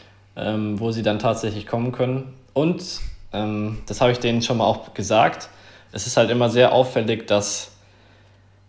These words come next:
wenn kontrolliert wird, dann alle aus dem Badminton gleichzeitig kontrolliert werden, so innerhalb von ein, zwei Tagen oder teilweise halt am selben Tag. Und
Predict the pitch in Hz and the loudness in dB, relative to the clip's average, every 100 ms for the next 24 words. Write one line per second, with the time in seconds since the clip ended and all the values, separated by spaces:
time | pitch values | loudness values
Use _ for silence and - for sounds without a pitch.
0 | _ 117 123 156 156 143 139 131 131 123 | _ 0 2 2 2 2 2 0 2 0
1 | 120 110 107 - 131 127 87 107 113 113 | 2 2 2 2 4 6 6 4 0 -2
2 | 110 104 101 101 - 107 95 101 95 95 | -2 -2 0 0 0 -2 -2 -4 -6 -6
3 | 95 95 87 87 85 85 90 95 95 95 | -6 -4 -4 -6 -8 -8 -6 -6 -6 -6
4 | 90 85 95 92 104 95 104 95 87 95 | -6 -4 -6 -4 -4 0 4 4 2 0
5 | 95 82 110 101 101 98 101 98 98 104 | 0 0 2 2 4 2 0 0 0 0
6 | 101 98 85 - - 92 95 | 0 -2 -4 -6 -8 -8 -8